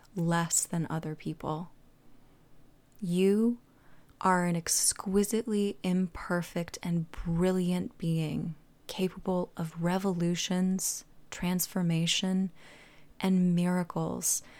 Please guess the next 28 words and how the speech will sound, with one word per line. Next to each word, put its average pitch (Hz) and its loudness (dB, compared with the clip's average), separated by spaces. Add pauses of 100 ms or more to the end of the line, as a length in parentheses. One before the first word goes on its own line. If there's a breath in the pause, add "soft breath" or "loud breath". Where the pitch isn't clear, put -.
(400 loud breath)
and 185 2
deserving 180 4
of 170 -2 (100)
good 190 4
things 165 0
and 170 0
love 180 -2 (100)
in 170 2
life. 170 -4 (1040)
That's 190 2
the 220 2
hill 196 2
I'll 175 4
die 170 0
on. - -2 (320)
Sorry, - 2
not - -6
sorry. - 0 (1600 soft breath)
This 220 4
isn't 208 4
a 208 4
long 185 4
episode. 165 -2 (760)
There's 202 4
more 185 2
to 202 6
be 196 2
said, 185 2